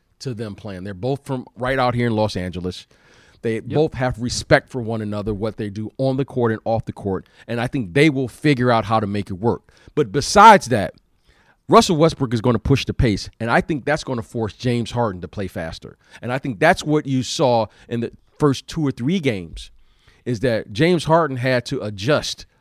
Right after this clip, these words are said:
Speaker 1: how to play with Russell Westbrook because he's pushing the pace even faster, if that's possible, with the Mike D'Antoni's team. So I think this is gonna work. I think the bigger question for them will be the following.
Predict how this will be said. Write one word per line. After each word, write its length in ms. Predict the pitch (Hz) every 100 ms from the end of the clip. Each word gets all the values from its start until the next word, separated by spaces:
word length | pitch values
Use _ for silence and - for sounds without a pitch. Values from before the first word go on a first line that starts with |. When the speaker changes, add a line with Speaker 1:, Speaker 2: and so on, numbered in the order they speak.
| _
Speaker 1:
how 220 | 156 131
to 80 | 110
play 300 | - 127 107
with 200 | 101 92
Russell 320 | 113 - 98
Westbrook 400 | 101 110 98 82
because 340 | - 120 104
he's 220 | - 185
pushing 520 | - - 175 - 127 101
the 80 |
pace 460 | 95 - 110 92 - _ _ _ _
even 340 | 180 190 165 151
faster, 480 | - 160 - - -
if 160 | 240 123
that's 180 | 190
possible, 560 | - 196 233 - 123 98 _ _
with 140 | 135
the 80 | 127
Mike 280 | 123 143 120
D'Antoni's 560 | 131 127 131 120 110
team. 300 | - 143 92 - _ -
So 200 | - 170 -
I 160 | 190
think 240 | 247 226 143
this 160 | 156
is 80 | 139
gonna 240 | 127 120 107
work. 360 | 90 98 - - _ - - _ -
I 160 | 156
think 320 | 214 190 170
the 100 | 117
bigger 380 | 110 90 226 285
question 480 | - - 110 - 110
for 160 | - 101
them 320 | 92 92 110
will 180 | 107 101
be 240 | 92 113
the 140 | 101 107
following. 580 | - 151 170 95 65